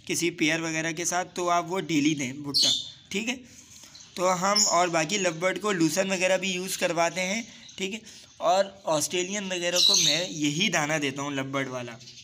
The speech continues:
ठीक है। तो आप वैसे ऑस्ट्रेलियन का अलग दाना होता है, आप दुकान पे जाके बोलें ऑस्ट्रेलियन का दाना, तो वो आपको दे देगा, ठीक है। तो आप हमें बताइएगा वीडियो कैसी लगी, कुछ भी चीज़ पूछनी हो आप हमें पूछ सकते हैं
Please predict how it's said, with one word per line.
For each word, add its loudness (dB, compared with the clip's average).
ठीक -6
है। -10
तो -6
आप 0
वैसे -2
ऑस्ट्रेलियन -2
का 0
अलग 0
दाना 4
होता -2
है, 0
आप -8
दुकान -4
पे -6
जाके -4
बोलें -6
ऑस्ट्रेलियन -6
का -8
दाना, -10
तो -10
वो -2
आपको -2
दे -10
देगा, -16
ठीक -10
है। -10
तो -16
आप -4
हमें -6
बताइएगा 4
वीडियो -6
कैसी -6
लगी, -6
कुछ 0
भी -4
चीज़ 2
पूछनी -4
हो 0
आप 0
हमें -4
पूछ -8
सकते -4
हैं -2